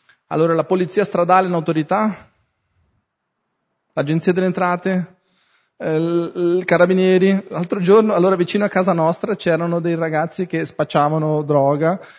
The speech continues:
e abbiamo visto quattro carabinieri che sono stati, tre di loro sono stati buttati giù da un ragazzo solo e quindi subito chiama la polizia. Perché?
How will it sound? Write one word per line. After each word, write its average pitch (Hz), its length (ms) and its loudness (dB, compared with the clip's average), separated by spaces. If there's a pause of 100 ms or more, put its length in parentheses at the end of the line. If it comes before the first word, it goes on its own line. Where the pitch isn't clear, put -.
(140)
e - 100 -2
abbiamo 185 320 0
visto 196 720 -2
quattro 214 400 0
carabinieri 202 920 0 (400)
che 185 120 -2
sono 202 180 -2
stati, 185 440 -4 (460)
tre 208 240 2
di 226 100 -4
loro 208 260 2
sono 208 160 -2
stati 202 260 -4
buttati 208 400 -4
giù 190 120 -2
da 214 100 0
un 254 160 0
ragazzo 214 440 0
solo 160 380 2
e - 40 -2
quindi 208 400 2 (260)
subito 226 420 2
chiama 196 260 2
la 196 80 4
polizia. 196 500 0
Perché? 156 720 -4